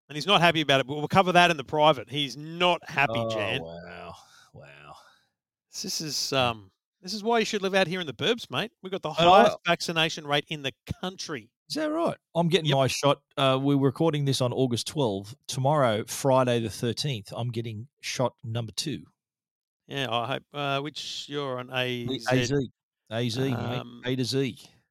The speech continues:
Speaker 1: I, I hear the reactions mostly is negative, like, poor reactions on the first shot on AstraZeneca.
Speaker 2: Yeah,
Speaker 1: If
Speaker 2: I
Speaker 1: you have an
Speaker 2: I
Speaker 1: adverse reaction, so Amanda had her, her second shot last week,
Speaker 2: Yeah.
Speaker 1: uh, on Thursday, and she, she was so crook Friday and
Speaker 2: Really? So
Speaker 1: Saturday.
Speaker 2: you reckon the
Speaker 1: Yeah, yeah.
Speaker 2: second shot's worse?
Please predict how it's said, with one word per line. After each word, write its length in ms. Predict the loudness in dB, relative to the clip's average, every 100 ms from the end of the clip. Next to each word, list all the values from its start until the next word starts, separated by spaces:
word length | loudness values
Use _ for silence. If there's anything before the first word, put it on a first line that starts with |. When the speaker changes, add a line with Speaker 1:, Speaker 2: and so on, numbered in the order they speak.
| _ -10
Speaker 1:
I, 240 | -4 -4
I 40 |
hear 200 | -2 -2
the 100 | -2
reactions 500 | -2 -2 -4 -10 -12
mostly 440 | -8 -8 -8 -10 -10
is 100 | -10
negative, 380 | -12 -12 -16 _ _ _ -8
like, 180 | -8 -10 _ -14
poor 220 | -8 -4
reactions 540 | -4 -4 -6 -14 -18 -16 -12
on 80 |
the 80 | -12
first 680 | -14 -6 -2 -2 -2 -8 -12 _
shot 300 | -16 -14 -14 _ -18
on 80 | -14
AstraZeneca. 600 | -14 -14 -14 -14 -16 -20 _ _ -6
Speaker 2:
Yeah, 200 | -4 -2
Speaker 1:
If 60 | 2
Speaker 2:
I 40 |
Speaker 1:
you 60 | 4
have 120 | 4
an 60 |
Speaker 2:
I 60 | 2
Speaker 1:
adverse 340 | 2 0 0
reaction, 400 | 0 -2 -2 -6
so 140 | -6 -2
Amanda 320 | 0 0 0
had 240 | -2 -4 -8
her, 240 | -6 -6
her 180 | -6 -6
second 280 | -6 -10 -10
shot 220 | -10 -8 -6
last 260 | -6 -6
week, 280 | -8 -8 -10 _ _
Speaker 2:
Yeah. 220 | -10 -8 -10 -10
Speaker 1:
uh, 180 | -8 -6
on 240 | -6 -10 -14
Thursday, 520 | -10 -8 -4 -6 -6
and 80 | -8
she, 360 | -8 -8 -12 -14
she 220 | -12 -10
was 120 | -10
so 220 | -6 -8
crook 400 | -8 -14 -18 _ _ _
Friday 240 | -6 -4 0
and 80 |
Speaker 2:
Really? 120 | 0 2
So 160 | 2
Speaker 1:
Saturday. 200 | 4 4 6
Speaker 2:
you 120 | 4
reckon 160 | 4 2
the 40 |
Speaker 1:
Yeah, 60 | 4
yeah. 60 |
Speaker 2:
second 260 | 2 2 0
shot's 240 | 0 2
worse? 480 | 4 4 2 -2